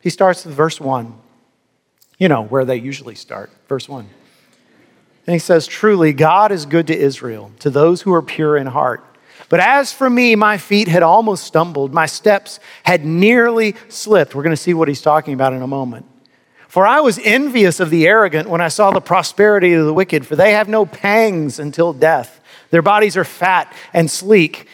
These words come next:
In our day and age, we think of fatness as something bad, something to avoid because of health issues, because we, uh, we live in a society where we have way more food than we need, and so we overeat, and so we get into health troubles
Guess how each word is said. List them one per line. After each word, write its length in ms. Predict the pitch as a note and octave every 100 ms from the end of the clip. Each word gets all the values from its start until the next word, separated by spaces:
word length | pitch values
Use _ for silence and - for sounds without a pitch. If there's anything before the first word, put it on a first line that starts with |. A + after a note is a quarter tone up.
| -
In 120 | F#3
our 200 | G#3+ B3
day 220 | G3 G3
and 100 | F3
age, 220 | E3+ F3+
we 100 | F#3
think 140 | F3 F3
of 100 | D#3
fatness 640 | - E3+ G#3 G3 E3 -
as 380 | C#3 E3 D3 - - _
something 380 | F#3+ F#3 G3
bad, 240 | F3+ A#3 G3
something 260 | F3+ F#3+
to 120 | F#3+ G3
avoid 360 | F3 C4+ G3
because 260 | D3 E3 D3+
of 120 | D3+
health 320 | B2+ F#3+ F#3+
issues, 400 | F3 - D#3 C#3+
because 280 | C#3 C#3 C#3
we, 180 | E3 E3+
uh, 100 | F3+ F3 -
we 80 | F#3+
live 160 | F#3+
in 60 | F3+
a 60 |
society 420 | E3+ F3+ G#3 G3 E3
where 140 | F3
we 140 | F3+
have 160 | F3 F3
way 300 | G#3 C4 C4
more 220 | B3 A#3+
food 300 | A#3 A3+ A3
than 100 | A3
we 140 | G#3+ G3
need, 260 | G3+ F#3
and 100 | D#3+
so 160 | - E3+
we 180 | E3+ F3
overeat, 500 | G3+ F#3+ G3 G3 G3
and 100 | E3+
so 160 | -
we 140 | F#3 F#3
get 140 | F3+
into 160 | F#3+ F3+
health 240 | E3 F#3
troubles 440 | - F#3+ F3 D#3+